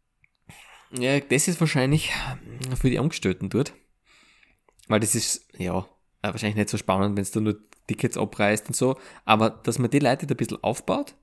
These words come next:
die dürfen dann zwischendurch immer eine in, in die Geisterbahn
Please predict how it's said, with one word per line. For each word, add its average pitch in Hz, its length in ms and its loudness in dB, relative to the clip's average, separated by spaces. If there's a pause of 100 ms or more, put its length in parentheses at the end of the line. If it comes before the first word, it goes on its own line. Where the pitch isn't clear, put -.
(460)
die 139 100 -2
dürfen 180 260 -4
dann 170 140 0
zwischendurch 196 580 -4
immer 175 300 -2
eine 151 320 0
in, 123 120 -4 (140)
in 117 360 -8
die 113 100 -6
Geisterbahn 151 520 -2